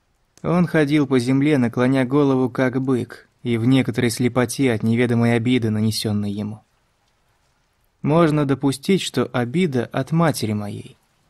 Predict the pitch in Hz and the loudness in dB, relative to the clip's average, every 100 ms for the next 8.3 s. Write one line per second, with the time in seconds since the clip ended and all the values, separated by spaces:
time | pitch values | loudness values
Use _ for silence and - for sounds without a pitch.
0 | _ - 123 151 135 127 120 135 127 123 | _ -4 0 0 0 0 2 2 2 0
1 | 123 123 123 127 120 117 120 117 127 110 | 0 2 2 2 0 0 -2 -2 -2 -2
2 | 110 - - _ _ _ _ - 165 170 | -4 -12 -20 _ _ _ _ -12 -2 0
3 | 143 127 117 135 127 113 - 120 120 123 | 2 0 0 0 0 -2 -4 -4 -2 -4
4 | 123 - _ _ _ _ _ _ _ - | -6 -10 _ _ _ _ _ _ _ -6
5 | 175 170 139 123 131 120 117 117 117 110 | 0 2 2 2 2 2 2 2 0 0
6 | 120 120 113 135 147 143 110 107 117 117 | 2 2 0 0 0 0 -2 -2 0 0
7 | 117 113 113 113 123 113 107 104 143 151 | 0 0 2 0 0 -2 -2 -4 -2 -2
8 | 143 - | -2 -12